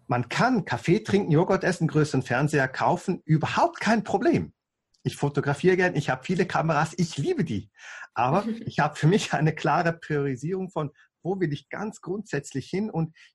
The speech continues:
Speaker 1: und wie kann ich meine, meine me-, meine Lebensführung, was, was muss ich dazu ändern, dass ich jetzt umziehe Ende,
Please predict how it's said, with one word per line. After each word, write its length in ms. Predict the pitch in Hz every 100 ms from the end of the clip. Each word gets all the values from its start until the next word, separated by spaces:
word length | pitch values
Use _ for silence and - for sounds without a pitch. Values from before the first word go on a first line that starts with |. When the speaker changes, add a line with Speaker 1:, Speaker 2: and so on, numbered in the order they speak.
| _ _ _ _
Speaker 1:
und 260 | 151 135 _
wie 260 | 139 147 170
kann 220 | 151 156
ich 160 | 156
meine, 480 | 123 123 127 127 120 - _ _ _ _ _
meine 560 | 120 113 113 113 107 104 _ _ _ _ _ _ _ _ _ _ _ -
me-, 140 | 123 117
meine 260 | 123 123
Lebensführung, 840 | 117 139 214 214 - 165 139 131 113
was, 220 | 143 -
was 160 | 131
muss 180 | 165 175
ich 100 | 156
dazu 280 | - - 135
ändern, 400 | 139 175 156 95
dass 180 | 113 -
ich 100 | 120
jetzt 200 | 113 -
umziehe 520 | 127 160 165 175 180
Ende, 440 | 160 120 113 107